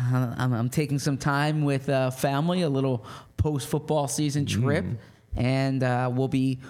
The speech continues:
Speaker 1: watching the show, or I should say, listen. I won't. I'll be listening to the shows on my daily walks. So
Speaker 2: Please don't. I mean, take your
Speaker 1: Definitely
Speaker 2: time
Speaker 1: will.
Speaker 2: away. Be with
Speaker 1: No.
Speaker 2: your family. The job will be here when you get back.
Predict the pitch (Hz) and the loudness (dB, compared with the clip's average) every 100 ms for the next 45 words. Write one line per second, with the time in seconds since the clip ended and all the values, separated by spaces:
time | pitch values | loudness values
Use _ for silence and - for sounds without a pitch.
0 | - _ - 123 135 165 151 131 147 135 | -20 _ 0 0 0 0 0 0 0 2
1 | 151 160 139 113 110 120 131 120 120 143 | 0 0 0 0 0 -2 -2 0 0 0
2 | 113 113 139 165 - 82 - 139 160 135 | 0 0 2 0 -2 -4 -2 0 0 0
3 | 160 165 151 139 139 - 131 127 135 - | -2 0 -2 0 -2 0 0 0 -2 -6
4 | - - - - - 120 123 123 127 131 | -16 -20 -20 -4 0 2 2 2 0 0
5 | 135 165 165 - - - 120 113 101 58 | 0 -2 -4 -10 -10 -2 0 2 0 -4
6 | - - - - 104 101 95 95 113 165 | -8 -14 -14 -4 -2 0 0 0 0 0
7 | - 156 131 135 151 156 90 90 98 - | 2 0 2 2 2 0 0 -2 -6 -12
8 | - _ _ _ _ 107 120 131 143 156 | -20 _ _ _ _ -2 0 2 0 0
9 | 151 113 90 90 92 - - _ _ _ | 0 0 0 0 -2 -4 -16 _ _ _
10 | - - - - - 110 101 107 104 98 | -20 -20 -20 -14 -2 0 2 2 2 0
11 | 95 95 90 90 82 - - - | 0 0 0 0 -2 -2 -6 -10